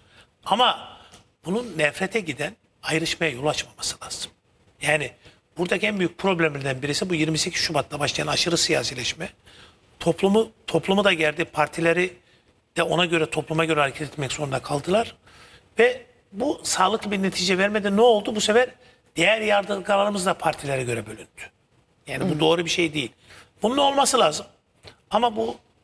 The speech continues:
Speaker 1: uzun süreli ben zannetmiyorum. Çünkü bizim toplum olarak şöyle bir şeyimiz var. Her şey sağlıklı çıksa da kendimiz bir problem çıkarırız yani. O
Speaker 2: <laughs>
Speaker 1: maalesef öyle bir özelliğimiz var. Ya şöyle düşünün ya.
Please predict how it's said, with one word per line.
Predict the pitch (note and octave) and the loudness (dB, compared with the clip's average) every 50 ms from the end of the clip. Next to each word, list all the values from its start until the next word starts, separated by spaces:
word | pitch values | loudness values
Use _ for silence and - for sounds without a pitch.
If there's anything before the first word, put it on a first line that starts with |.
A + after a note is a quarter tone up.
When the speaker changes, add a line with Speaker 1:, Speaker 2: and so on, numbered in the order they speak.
| _ _ _ | _ _ _
Speaker 1:
uzun | - E3 F3 A3+ A#3 | -6 -2 2 2 2
süreli | G#3+ - - F#3 F#3 F3+ F#3 F3+ | 2 2 2 2 2 2 2 2
ben | E3+ E3+ F3 F3 | 0 0 -2 0
zannetmiyorum. | D#3+ F3+ F3+ F#3+ G#3 G3+ G3+ - D3+ D#3 E3 F3+ - _ _ _ _ _ _ _ _ | 0 0 0 2 0 -2 -2 -4 -8 -8 -6 -8 -8 _ _ _ _ _ _ _ _
Çünkü | - - G2 - G2 | -8 -6 -2 0 2
bizim | F#3+ G3 F#3+ | 2 2 2
toplum | - - - F3 - - G3+ | 2 2 0 0 0 2 2
olarak | G3 G3 F3 D#3 - | 4 4 4 2 2
şöyle | - - E3 E3+ F3+ | 0 0 2 2 2
bir | E3 D#3+ - _ _ _ _ - | 0 -2 -6 _ _ _ _ -4
şeyimiz | - - E3+ E3+ F3 E3+ E3 - - | 0 2 2 2 2 0 -4 -6 -6
var. | - - - - _ _ _ _ _ _ _ _ _ _ _ _ _ _ _ _ - - - - _ _ _ _ _ _ - _ - | -8 -8 -10 -12 _ _ _ _ _ _ _ _ _ _ _ _ _ _ _ _ -20 -20 -20 -20 _ _ _ _ _ _ -20 _ -6
Her | - - A3+ B3+ | 0 2 2 2
şey | - - A3+ | 2 0 -2
sağlıklı | - - - G3 G3 G3+ A3 - A3+ | -2 0 0 2 2 2 0 -2 -4
çıksa | G#3+ - - G#3 - - A3 A3 | -4 -4 -2 -2 0 2 2 2
da | A#3 A3 - - - | 2 0 -2 -6 -4
kendimiz | - F#3 F#3 F#3+ G#3+ G#3 F#3 F3 | -2 -2 -2 0 -2 -4 -4 -4
bir | F3+ | -6
problem | F3 - - G3+ F#3 F3+ G3 F#3 | -8 -4 -2 -2 0 2 0 0
çıkarırız | E3+ - - - - E3+ D3 C3 A#2 - - | 0 -2 -2 0 0 0 0 0 -6 -6 -6
yani. | A2+ - - - - E3+ D#3 - - - | -8 -10 -12 -10 -6 -4 -2 0 2 4
O | F3+ - G#3+ - - B3 - | 4 4 4 4 2 0 2
Speaker 2:
<laughs> | - G3+ - - | 2 -2 -2 0
Speaker 1:
maalesef | - E3 G#3 A#3+ B3 G#3 D#3+ - A3 F#3+ | 2 4 4 4 4 2 -2 -2 -2 0
öyle | G3 F#3+ F#3+ F#3+ | 0 0 -2 -2
bir | F3 G3+ | -2 -2
özelliğimiz | F#3 E3+ D#3 D#3+ F3 F3+ F3 G3 G3 F#3+ F3+ - - | -2 0 0 0 0 -2 0 -2 -2 -2 -2 0 0
var. | F#3 A3+ - _ _ - - _ _ - | -2 -2 -4 _ _ -20 -20 _ _ -2
Ya | - F4 | -2 0
şöyle | - - - C4 D#4+ D#4+ C#4+ | 0 2 2 2 2 2 -2
düşünün | F#3+ - - F#3+ F3 | -4 -4 -4 -4 -6
ya. | F3 F#3+ A#3 | -6 -6 -8